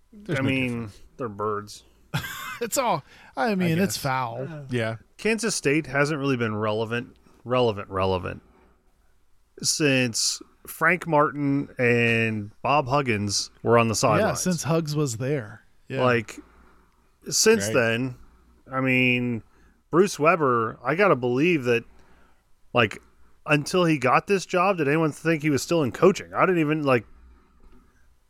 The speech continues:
Speaker 2: uh, he had bounced around from Illinois
Speaker 3: Well, I think
Speaker 2: and
Speaker 3: we're
Speaker 2: some
Speaker 3: probably
Speaker 2: other places.
Speaker 3: forgetting. I feel like, I feel like he's had some,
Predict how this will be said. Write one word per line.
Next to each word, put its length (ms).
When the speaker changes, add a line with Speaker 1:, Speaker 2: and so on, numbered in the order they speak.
Speaker 2:
uh, 100
he 100
had 160
bounced 320
around 480
from 400
Illinois 500
Speaker 3:
Well, 300
I 140
think 120
Speaker 2:
and 40
Speaker 3:
we're 60
Speaker 2:
some 60
Speaker 3:
probably 360
Speaker 2:
other 60
places. 300
Speaker 3:
forgetting. 420
I 160
feel 240
like, 520
I 120
feel 160
like 160
he's 220
had 300
some, 440